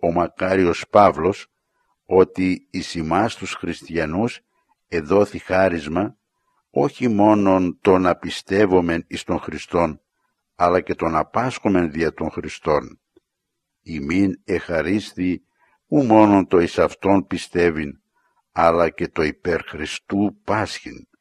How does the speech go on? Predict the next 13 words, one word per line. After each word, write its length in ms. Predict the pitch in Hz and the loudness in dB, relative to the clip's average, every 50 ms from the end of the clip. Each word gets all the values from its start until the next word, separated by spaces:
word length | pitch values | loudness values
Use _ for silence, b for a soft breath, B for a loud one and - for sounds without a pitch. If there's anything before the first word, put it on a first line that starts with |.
| _ _ _ _ _ _ _ _ _ _ _ _ _ _ _ _ _ _ _ _ _ _ - | _ _ _ _ _ _ _ _ _ _ _ _ _ _ _ _ _ _ _ _ _ _ -16
Βλέπετε, 640 | - 73 76 78 87 95 95 - 104 95 - 98 92 | -12 -10 -4 0 2 2 2 2 2 2 4 6 6
αγαπητοί, 800 | 90 82 85 85 - - 82 78 - - - 95 95 90 85 - _ _ _ _ _ _ _ _ _ | 6 6 4 2 0 -2 -6 -14 -10 -4 -2 -2 0 -2 -2 -6 _ _ _ _ _ _ _ _ _
πως 240 | - 110 104 - - | 2 2 2 4 2
οι 80 | 113 95 | -2 0
δαρμοί, 680 | 87 90 82 67 69 76 82 90 92 90 82 73 _ _ _ _ _ _ _ _ | 2 2 2 0 -2 -2 0 0 0 0 -2 -4 _ _ _ _ _ _ _ _
οι 100 | - 120 | -10 -10
φυλακές, 920 | 107 - 120 104 98 98 87 - - - 95 95 104 104 98 - - - _ _ _ _ _ _ _ _ | -6 -4 0 4 4 4 4 2 0 -2 2 4 4 4 2 -2 -8 -16 _ _ _ _ _ _ _ _
τα 140 | - 113 110 | -2 -2 -2
κούτζουρα, 800 | - - - 95 104 113 98 95 95 95 92 90 87 85 80 - _ _ _ _ _ _ _ | -2 -2 0 2 2 2 2 2 4 4 6 6 6 4 2 -2 _ _ _ _ _ _ _
οι 220 | - 120 120 117 110 | -6 0 4 6 6
αλυσίδες, 880 | 104 95 87 82 - - - 87 101 120 110 98 98 92 82 - - - _ _ _ _ _ _ _ _ | 6 6 4 -2 -8 -8 -6 -2 -2 0 2 4 4 4 2 0 -6 -16 _ _ _ _ _ _ _ _
οι 120 | - 123 | -4 -4
ζημίες, 840 | 113 98 101 107 101 87 85 101 113 117 117 107 90 80 - - - | -2 0 0 0 0 2 2 2 2 2 2 2 2 0 -4 -10 -18